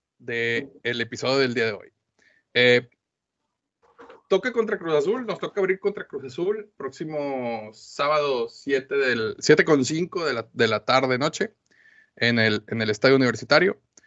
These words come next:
Sin embargo, hemos platicado y ya dijimos que, pues, contra Cruz Azul ya hemos grabado como dos, tres episodios, güey, se ha mencionado mucho y la chingada.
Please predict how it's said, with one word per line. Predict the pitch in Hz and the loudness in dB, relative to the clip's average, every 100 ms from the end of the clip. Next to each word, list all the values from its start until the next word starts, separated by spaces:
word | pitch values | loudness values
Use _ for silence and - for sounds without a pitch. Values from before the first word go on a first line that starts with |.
| _ _ _ _ - | _ _ _ _ -2
Sin | 139 | 2
embargo, | 143 165 185 208 214 208 | 4 4 4 4 2 -2
hemos | 160 190 | -6 -4
platicado | - 202 202 - 214 196 185 | -2 -4 -2 -2 0 0 0
y | |
ya | 156 | -2
dijimos | 156 156 151 156 | -4 -6 -10 -12
que, | - 135 123 104 - _ _ _ | -8 -4 -4 -6 -10 _ _ _
pues, | 110 - | -14 -10
contra | 110 117 | -10 -10
Cruz | - 120 | -6 -4
Azul | 113 135 | -2 -2
ya | 156 | -2
hemos | 160 | -2
grabado | 156 139 147 - | 0 4 4 2
como | 147 131 | -2 -4
dos, | 120 139 | -4 -4
tres | 160 220 | -4 -4
episodios, | 208 - 151 147 165 165 160 | -6 -2 4 6 6 2 -2
güey, | 156 151 | -2 -2
se | 143 | -2
ha | 156 | -2
mencionado | 165 - 139 120 147 147 | -2 -2 -2 0 2 0
mucho | 127 151 147 - | 0 -2 -2 -2
y | |
la | 147 | -2
chingada. | 143 123 131 143 | 0 0 0 0